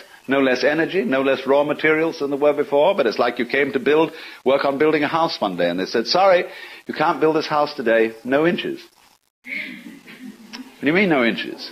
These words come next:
"Ah, just inches. We don't mean, uh, we got inches of lumber, yes, we got, um, inches of metal, we've even got tape measures. But there's a slump in inches as such, you see."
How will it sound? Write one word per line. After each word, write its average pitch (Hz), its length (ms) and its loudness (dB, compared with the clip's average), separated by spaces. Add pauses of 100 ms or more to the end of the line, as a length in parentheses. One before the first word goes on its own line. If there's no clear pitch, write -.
(1700)
"Ah, 339 160 2
just 302 240 2
inches. 247 360 2
We 131 100 2
don't 165 180 2
mean, 160 160 0
uh, 139 100 4
we 135 120 2
got 127 280 -2
inches 139 300 -2
of 127 80 2
lumber, 170 340 2
yes, 190 340 2
we 131 100 -2
got, 123 320 0
um, 117 340 0
inches 131 280 -4
of 131 80 -2
metal, 160 400 0 (260)
we've 135 140 2
even 185 140 2
got 175 180 0
tape 220 200 -2
measures. - 480 -4 (280)
But 147 180 0
there's 165 180 2
a 175 60 2
slump 247 360 0
in 220 80 4
inches 202 380 0
as 175 160 2
such, - 300 0 (280)
you 95 80 -12
see." 117 180 -2